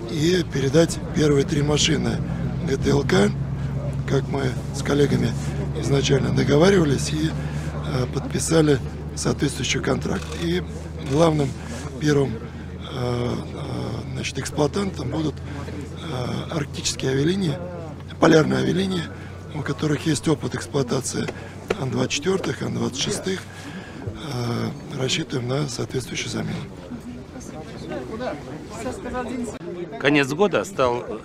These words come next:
Speaker 2: таким очень знаковым для авиационной промышленности, очень важным, потому что и вчера событие было очень хорошее, и сегодня мы подряд запустили два, э,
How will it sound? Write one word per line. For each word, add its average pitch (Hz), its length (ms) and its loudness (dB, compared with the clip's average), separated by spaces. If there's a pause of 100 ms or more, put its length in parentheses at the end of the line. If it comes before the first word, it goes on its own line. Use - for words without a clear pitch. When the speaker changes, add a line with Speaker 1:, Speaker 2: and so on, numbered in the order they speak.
(360)
Speaker 2:
таким 117 320 -2 (680)
очень 123 300 -2
знаковым 120 560 4
для 113 420 0 (280)
авиационной 117 480 -4
промышленности, 131 680 -2
очень 110 240 -6
важным, 147 420 0 (460)
потому 110 240 -6
что - 160 -6
и 101 120 -2
вчера 147 480 0 (180)
событие 127 480 -4
было 113 240 -4
очень 110 260 -8
хорошее, 113 500 -6
и - 20 -10
сегодня 135 560 -4 (420)
мы 101 140 -6
подряд 127 440 2 (200)
запустили 107 640 -4
два, 107 340 -2 (640)
э, 101 320 -6